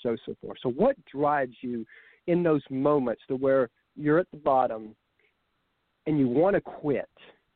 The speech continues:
but you know you can't quit?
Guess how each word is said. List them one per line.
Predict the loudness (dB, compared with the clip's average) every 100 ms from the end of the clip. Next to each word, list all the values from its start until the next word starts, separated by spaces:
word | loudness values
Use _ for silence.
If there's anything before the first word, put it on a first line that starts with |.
| _ _ _ _ _ _ _ _ _
but | -8 -4
you | 0
know | 2 2
you | -2
can't | -10 -8 -6 -6 _
quit? | -20 -10 -10 -10